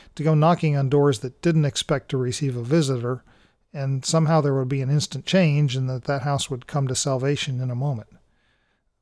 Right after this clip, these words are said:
Well, that may happen, but I suspect it's rather rare, and there are only a few people who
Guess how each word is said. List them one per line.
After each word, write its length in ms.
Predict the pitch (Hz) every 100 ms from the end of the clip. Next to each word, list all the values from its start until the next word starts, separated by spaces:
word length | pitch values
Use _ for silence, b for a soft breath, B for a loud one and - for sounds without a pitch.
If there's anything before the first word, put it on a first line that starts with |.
| _ -
Well, 320 | 208 185 -
that 200 | 190 -
may 300 | 160 147 175
happen, 580 | 123 110 107 - 170 165 b b b _ _
but 140 | 160 156
I 100 | 170
suspect 460 | - - 165 151
it's 160 | 127 -
rather 280 | 139 123 120
rare, 400 | 143 143 123 131
and 320 | 156 143 143
there 140 | 156
are 200 | 147 -
only 240 | 185 175 143
a 60 |
few 160 | - 143
people 360 | 147 139 135
who 220 | 135 131